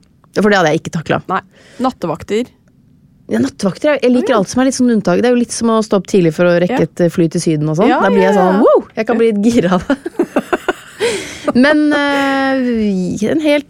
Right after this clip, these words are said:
Speaker 1: ja, hvis jeg vil ha det med action, så er jeg en god
Speaker 2: Ja.
Speaker 1: lege.
Speaker 2: For sykemeldinger og sånn, tror du du hadde vært god der? På å høre på folk, tro på folk?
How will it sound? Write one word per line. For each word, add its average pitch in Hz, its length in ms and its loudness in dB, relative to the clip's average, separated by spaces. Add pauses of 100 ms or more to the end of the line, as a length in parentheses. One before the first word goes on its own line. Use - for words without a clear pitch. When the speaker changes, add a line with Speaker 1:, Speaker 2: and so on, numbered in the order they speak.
(960)
Speaker 1:
ja, 320 280 0
hvis 262 240 -2
jeg 262 120 0
vil 285 80 0
ha 254 120 0
det 233 120 2
med - 80 -4
action, 247 400 -4
så - 120 -4
er 226 100 2
jeg 208 80 0
en 202 80 0
god 180 100 2
Speaker 2:
Ja. 180 80 2
Speaker 1:
lege. 160 160 0 (280)
Speaker 2:
For 294 80 0
sykemeldinger 175 880 -4
og 147 40 -4
sånn, 190 160 -2
tror 208 120 -4
du 196 40 0
du 196 80 2
hadde 190 140 0
vært 190 100 -8
god 180 160 -2
der? 233 80 0
På 208 120 -2
å 214 40 -2
høre 185 320 0
på 170 120 -12
folk, 175 400 -2
tro 185 320 -2
på 170 160 -4
folk? - 520 -4